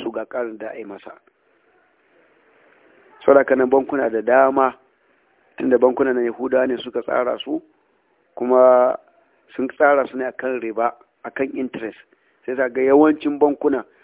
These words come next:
in ban da 'yan shekarun nan ne ma da aka samu waɗansu 'yan bankuna Israel kamar su Jaiz Bank ɗin,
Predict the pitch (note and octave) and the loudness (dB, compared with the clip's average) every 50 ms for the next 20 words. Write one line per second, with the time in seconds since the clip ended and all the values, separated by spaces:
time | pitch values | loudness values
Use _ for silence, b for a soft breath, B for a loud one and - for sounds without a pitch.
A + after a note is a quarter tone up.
0 | b b b b - C#3 D3 D#3 D#3 D3+ C#3+ C#3+ C#3+ C#3 - C3+ B2 - B2+ C3 | b b b b -6 0 2 2 2 2 0 -2 -2 -2 -4 -6 -6 -4 -6 -4
1 | C3+ C3+ B2+ B2 B2+ B2+ B2+ B2+ B2 B2+ A#2+ B2+ A#2 - A2+ G#2+ G#2+ A2 A#2 A#2+ | -4 -4 -4 -4 -2 -4 -2 -2 -4 -4 -6 -8 -10 -8 -8 -8 -8 -6 -4 -4
2 | B2+ C3+ C3+ C3 A#2+ - G#2+ G#2+ - B2+ B2 B2+ B2+ - - C3 B2+ - - B2 | -4 -4 -4 -10 -8 -8 -6 -6 -6 -6 -6 -8 -6 -6 -6 -8 -6 -8 -8 -6
3 | - B2 A#2+ B2 A#2+ A2+ - A2 A2+ A#2+ A#2 A#2 - - b b b b b _ | -6 -6 -6 -6 -8 -8 -8 -10 -10 -10 -10 -12 -14 -16 b b b b b _
4 | A#2 C3 C3 C3+ B2 A#2 A#2 A#2+ A#2 G#2+ - - - A#2 G2 | 2 2 2 2 -2 -4 -4 -4 -4 -6 -6 -10 -10 -10 -10